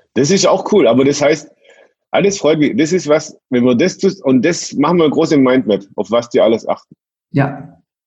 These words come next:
Speaker 1: Und dann gucken wir, was zum Sebastian passt und was zum Hartmut passt.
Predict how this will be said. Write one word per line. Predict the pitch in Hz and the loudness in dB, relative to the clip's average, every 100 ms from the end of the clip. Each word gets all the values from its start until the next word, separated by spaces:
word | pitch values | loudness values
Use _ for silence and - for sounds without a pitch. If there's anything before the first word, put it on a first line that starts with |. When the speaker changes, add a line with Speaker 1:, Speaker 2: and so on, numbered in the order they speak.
| _ _ _ _ | _ _ _ _
Speaker 1:
Und | 107 107 | -2 2
dann | 131 | 2
gucken | - 156 156 | 0 0 0
wir, | |
was | 127 127 | 0 0
zum | 123 113 | -2 -2
Sebastian | 104 110 117 139 139 | 0 0 0 -2 0
passt | 135 135 | -2 -2
und | 113 | -2
was | 107 - | -2 -2
zum | 107 | -4
Hartmut | 104 101 85 | -4 -4 -8
passt. | - 82 | -8 -14